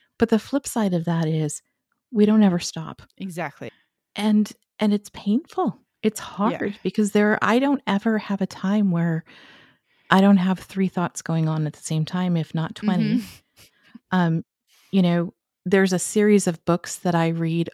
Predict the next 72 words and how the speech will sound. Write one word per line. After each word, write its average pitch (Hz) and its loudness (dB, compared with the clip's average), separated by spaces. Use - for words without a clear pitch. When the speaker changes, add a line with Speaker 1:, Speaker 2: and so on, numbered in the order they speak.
Speaker 1:
over 170 2
and 180 0
over 165 -2
and 151 -2
over 160 -2
again, 185 -2
only 190 0
because 190 -6
I 160 -2
don't 180 4
have 170 0
to - -12
think 160 -6
Speaker 2:
Oh, 175 -8
Speaker 1:
about 214 -2
Speaker 2:
I 185 0
do 180 -2
that 254 2
Speaker 1:
them, 269 -2
Speaker 2:
with - -8
Speaker 1:
and 175 2
Speaker 2:
Harry 160 4
Speaker 1:
that's - -10
what, 151 0
Speaker 2:
Potter. 175 0
Speaker 1:
how, 170 -8
how 175 -4
I 170 -2
fall 165 -2
asleep 165 -6
at 165 -4
night. 185 -2
Okay, 190 4
I, 208 6
Harry 196 4
Potter 185 2
is 185 2
the, 202 -6
the 208 2
series 196 6
I 190 8
Speaker 2:
Yay! 190 8
Speaker 1:
was 214 4
thinking 269 4
of, 254 6
didn't 214 6
wanna 202 4
Speaker 2:
<laughs> 359 -4
Speaker 1:
say 269 4
it, 254 2
but 208 2
yes, 226 6
we're, 208 0
yes. 196 0
Speaker 2:
So 254 -14
Speaker 1:
And 254 4
it 254 0
Speaker 2:
good. 262 -14
Speaker 1:
puts - -2
me 247 6
to 226 4
sleep - -4
at 254 -2
night 202 2
because 214 0
I 196 -2
don't 208 2
have 202 -2
to - -18
think 247 -2
about 190 -8
it. - -14